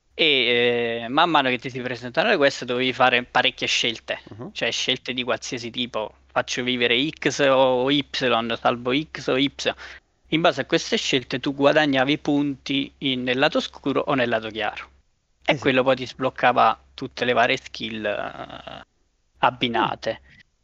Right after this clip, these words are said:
Speaker 1: Cioè non è stata riproposta una cosa del genere, siamo rimasti al duemilatré quando uscì kotor due, super, eh, rushato dall'allora appena nata Obsidian, e non ci hanno provato più. A me dispiace perché, eh,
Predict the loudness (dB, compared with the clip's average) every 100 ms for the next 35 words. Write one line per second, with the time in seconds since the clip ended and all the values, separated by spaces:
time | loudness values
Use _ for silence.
0 | _ _ _ _ _ _ -2 2 4 4
1 | 4 4 4 4 2 0 0 2 4 4
2 | 2 -4 -2 -2 -2 -4 -2 -2 0 2
3 | 2 0 -4 -2 0 2 2 2 4 2
4 | 2 -2 -4 -4 0 0 0 0 -4 -6
5 | -10 -4 0 4 4 2 0 2 2 0
6 | -10 -10 -2 4 4 4 0 -2 -4 -4
7 | -4 0 2 2 4 4 2 -2 0 2
8 | 2 -2 -6 0 4 6 6 6 2 0
9 | 2 4 4 2 -2 -4 -6 -6 -2 0
10 | 0 -2 -4 -6 -20 -20 _ _ _ _
11 | 0 4 4 4 4 2 0 -2 -4 -4
12 | -6 -8 -8 -8 -10 -8 -6 -2 2 4
13 | 4 4 2 2 2 0 0 2 2 0
14 | -6 -2 0 0 -4 -8 -6 -8 -10